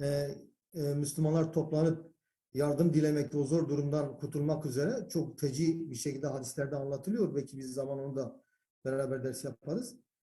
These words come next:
"Ne yapalım?" diyorlar, "Ne edelim?" diyorlar. Diyelim diyorlar ki bir toplanıyorlar, "Bir gidip bir öncü seçelim." "E ne yapalım?" diyor, "Hazreti Adem.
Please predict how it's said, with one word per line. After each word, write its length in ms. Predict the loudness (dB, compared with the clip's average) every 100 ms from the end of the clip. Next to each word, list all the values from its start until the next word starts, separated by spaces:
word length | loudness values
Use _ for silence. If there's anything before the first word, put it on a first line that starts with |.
| _ _
"Ne 100 | 2
yapalım?" 500 | 6 6 6 4 4 2
diyorlar, 400 | 0 0 2 6
"Ne 100 | 8
edelim?" 320 | 8 6 2
diyorlar. 360 | 0 0 2
Diyelim 340 | 2 2 2 2
diyorlar 320 | 2 4 2
ki 140 | 2
bir 260 | 2 0 -2
toplanıyorlar, 680 | -4 0 2 2 4 2 4
"Bir 60 |
gidip 280 | 2 0 2
bir 180 | 4 4
öncü 240 | 4 2
seçelim." 640 | 0 2 2 2 0 -6 -16 _ _ -2
"E 120 | 4
ne 40 | 6
yapalım?" 400 | 6 6 4 4
diyor, 120 | 2
"Hazreti 360 | 2 2 4 4
Adem. 440 | 4 2 0 -10